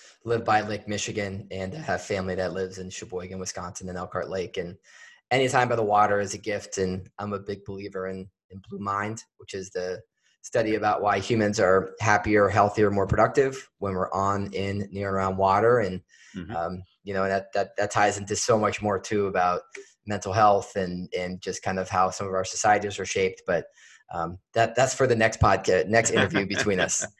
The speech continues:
Speaker 2: <laughs> Okay.
Speaker 1: Yeah. Uh,
Speaker 2: I look
Speaker 1: Ken,
Speaker 2: forward to it.
Speaker 1: me too. Thank you so much for all you do for the fire training academies and the fire service. And, uh,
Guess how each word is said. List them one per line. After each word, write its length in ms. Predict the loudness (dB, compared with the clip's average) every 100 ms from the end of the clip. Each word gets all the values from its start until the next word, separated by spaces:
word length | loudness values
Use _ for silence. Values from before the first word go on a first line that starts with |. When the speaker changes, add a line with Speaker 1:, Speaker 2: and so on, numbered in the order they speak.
| -20
Speaker 2:
<laughs> 220 | -20 -2
Okay. 300 | 0 2 0 -2 _ _ _ _ _
Speaker 1:
Yeah. 260 | -6 -6 -8 _ _ _ _
Uh, 40 | -2
Speaker 2:
I 160 | 0 2
look 180 | 2
Speaker 1:
Ken, 100 | 4
Speaker 2:
forward 160 | 4 4
to 140 | -2
it. 100 | -6 -8 _ -10
Speaker 1:
me 120 | -8
too. 280 | 0 0 4
Thank 260 | 4 4
you 60 | 2
so 200 | 6 6
much 280 | 6 4 2
for 160 | 6
all 100 | 6
you 80 | 6
do 300 | 4 2 2
for 360 | 2 4 4 4
the 80 | 2
fire 260 | 4 4
training 280 | 4 2 2
academies 500 | 4 4 4 2 -2
and 80 | -6
the 60 | 0
fire 260 | 2 4
service. 500 | 4 4 6 4 4
And, 240 | -2 -2 0
uh, 220 | 0